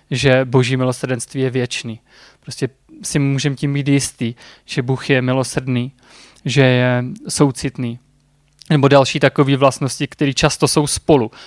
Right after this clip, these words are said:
Že je milosrden-, milosrdný, soucitný, pomalý k hněvu. Zkrátka takový je náš Bůh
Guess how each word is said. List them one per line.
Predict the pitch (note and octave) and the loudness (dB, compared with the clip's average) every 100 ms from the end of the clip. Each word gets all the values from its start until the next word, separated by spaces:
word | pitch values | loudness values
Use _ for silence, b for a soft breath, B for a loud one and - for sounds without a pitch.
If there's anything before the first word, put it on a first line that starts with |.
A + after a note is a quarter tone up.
| - | -8
Že | C3+ | -4
je | |
milosrden-, | C3 D3 - D3 C#3+ - | 2 2 0 -4 -4 -8
milosrdný, | E3 D3 E3+ - D#3 D3+ | 0 2 2 0 -4 -4
soucitný, | - D3 - D#3 - C#3 C3 B B _ | -4 -6 -6 -10 -6 -6 -8 B B _
pomalý | D3+ C#3+ C#3 C#3 | 0 4 2 0
k | C3+ | -6
hněvu. | B2+ C#3 C#3 C3+ C3+ C3+ b b b b b b b _ _ _ _ _ _ _ _ _ _ _ _ _ - | -4 -2 0 -2 -4 -8 b b b b b b b _ _ _ _ _ _ _ _ _ _ _ _ _ -14
Zkrátka | - D#3+ C#3+ - D#3+ | -4 0 0 0 -4
takový | C#3 D#3+ C#3+ | -4 -2 0
je | D3 | 2
náš | D3 D3 | 2 2
Bůh | B2+ C3 D3 - | -2 -4 -6 -12